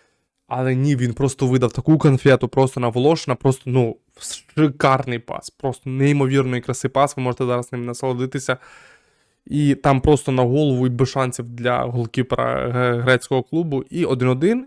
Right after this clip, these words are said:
і, е... надія була. Щоб зрівняти, е, рахунок за сумою двох матчів. І другий тайм, е, от дійсно Динамо розпочало, почало щось робити, але, ну, не, все одно без ударів.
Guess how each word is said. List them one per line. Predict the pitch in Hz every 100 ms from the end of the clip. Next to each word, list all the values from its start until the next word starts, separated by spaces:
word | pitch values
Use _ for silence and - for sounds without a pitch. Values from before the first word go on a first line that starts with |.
| _
і, | 143 180 180 -
е... | 135 135 135
надія | 127 127 151 156
була. | 127 123 - _ _ _ _ _ _ _ -
Щоб | 123 113
зрівняти, | 117 120 135 156 170 170 - -
е, | 135 131 127 123 120
рахунок | - 131 131 127 190 175 123
за |
сумою | 139 143 123
двох | 131 123
матчів. | 135 - - _ _ _ _ _ _ _ _ _ _ -
І | 127
другий | 170 208
тайм, | 196 202 240 226 202 -
е, | 131 131 131 127 127 - _ _ _ _ _
от | - 135
дійсно | 147 190 165
Динамо | 127 139 131 113 -
розпочало, | 131 127 127 - 135 160 170
почало | 135 135 143 139
щось | 131 123 - -
робити, | - 120 127 143 165 -
але, | - 151
ну, | 151 160 120 - -
не, | 135 156 -
все | - 180
одно | 151
без | 131 156 143
ударів. | 123 117